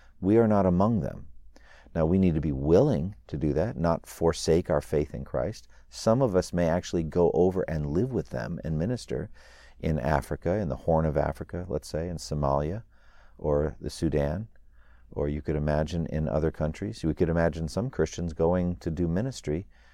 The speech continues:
uh, wouldn't be Westerners, but do ministry in North Korea. You could imagine some Chinese that are genuinely believers in Christ, but they have been positioned in North Korea. We don't know.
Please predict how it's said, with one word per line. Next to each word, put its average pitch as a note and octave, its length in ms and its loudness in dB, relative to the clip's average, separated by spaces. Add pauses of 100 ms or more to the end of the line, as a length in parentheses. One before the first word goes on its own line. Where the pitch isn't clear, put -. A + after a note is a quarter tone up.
(220)
uh, C#2+ 100 -2
wouldn't D#2+ 220 0
be G#2+ 80 0
Westerners, E2 600 -2
but D#2 180 -6
do E2+ 120 -2
ministry F#2+ 380 -2
in F#2 60 0
North G2 240 -2
Korea. A#2+ 340 0 (500)
You D#2+ 80 -12
could D#2+ 100 -4
imagine E2 360 0
some F#2 160 -6
Chinese G2+ 800 -2 (280)
that D2 120 -4
are D#2 80 -2
genuinely F#2 520 0
believers G#2 440 0
in A2 100 -4
Christ, B2+ 420 -6
but D2 200 -4
they D2+ 180 0
have D2+ 240 -4 (420)
been D#2+ 200 0
positioned E2 560 -2
in D#2 100 -2
North D#2+ 220 -2
Korea. A2+ 240 -2
We D2+ 100 4
don't G3 240 -2
know. - 260 -10